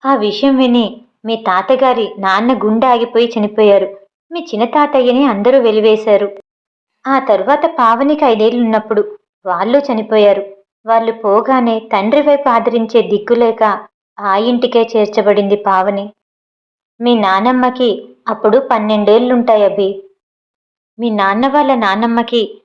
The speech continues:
మీ నాన్నంటే చాలా ఇష్టం, చాలా గారాబం. ఆవిడ కూడా వీళ్ళతో పాటే ఉండేవాళ్ళు. ఒక్కడే కొడుకుని మీ నాన్నని చాలా అపురూపంగా పెంచుకున్నారు.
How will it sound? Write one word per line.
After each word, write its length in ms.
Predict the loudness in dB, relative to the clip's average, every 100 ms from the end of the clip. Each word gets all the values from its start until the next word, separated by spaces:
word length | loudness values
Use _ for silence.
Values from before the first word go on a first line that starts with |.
| _ -8
మీ 80 | -4
నాన్నంటే 580 | -2 -2 0 0 0
చాలా 380 | -2 0 0 2
ఇష్టం, 380 | 0 -2 -6 -8 -8 _ _ _ _
చాలా 220 | -4 0 0
గారాబం. 580 | 0 0 2 0 -2 -12 _ _ _ _
ఆవిడ 360 | -4 0 0 0
కూడా 180 | 0
వీళ్ళతో 420 | 0 0 0 0 0
పాటే 320 | 2 2 0
ఉండేవాళ్ళు. 760 | 0 0 2 2 0 -4 -8 -20 _ _
ఒక్కడే 460 | -4 -4 -2 0 0
కొడుకుని 600 | 2 0 0 -2 -2 -4
మీ 140 | -2
నాన్నని 500 | 0 0 0 0 0
చాలా 420 | -2 -2 -2 2 0
అపురూపంగా 560 | 2 0 2 0 0
పెంచుకున్నారు. 840 | 0 -2 -4 -10 -10 -6 -6 -6